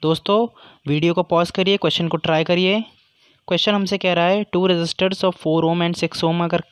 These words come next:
are connected in parallel।" मीन्स दो रजिस्टर हैं, एक है फ़ोर ओम का, एक है सिक्स ओम का, और ये कनेक्टेड हैं पैरेलल कॉम्बिनेशन में। And,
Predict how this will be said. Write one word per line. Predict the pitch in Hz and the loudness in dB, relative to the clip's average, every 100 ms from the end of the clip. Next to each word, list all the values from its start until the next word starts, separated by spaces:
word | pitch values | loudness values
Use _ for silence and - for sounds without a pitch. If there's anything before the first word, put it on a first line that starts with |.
| - | -6
are | 131 151 | -2 0
connected | - 147 143 - 165 | 0 -2 -4 -4 -4
in | 180 | -4
parallel।" | - 131 127 120 120 - - - - 160 | -2 -2 -2 -2 -4 -10 -20 -20 -8 -2
मीन्स | 165 | -2
दो | 160 160 | 0 0
रजिस्टर | 165 147 - 180 175 | 0 0 -2 0 0
हैं, | 190 | 2
एक | 156 170 | 0 0
है | |
फ़ोर | 160 151 151 | -2 -2 0
ओम | 160 165 | -2 -2
का, | 185 | 0
एक | 180 147 170 | 0 0 -2
है | |
सिक्स | 170 147 - | -2 -4 -4
ओम | 151 151 | -4 -2
का, | 170 196 | -2 0
और | 160 156 | 0 -2
ये | |
कनेक्टेड | 160 147 143 - 160 | 0 -2 -2 -4 -2
हैं | 185 | -2
पैरेलल | 180 127 135 151 170 - | 0 0 0 -2 -2 -2
कॉम्बिनेशन | 151 139 147 147 170 | -2 0 0 0 0
में। | 165 190 220 _ - - - - - | 0 0 -2 _ -20 -20 -20 -20 -6
And, | 127 156 190 | -4 -2 -2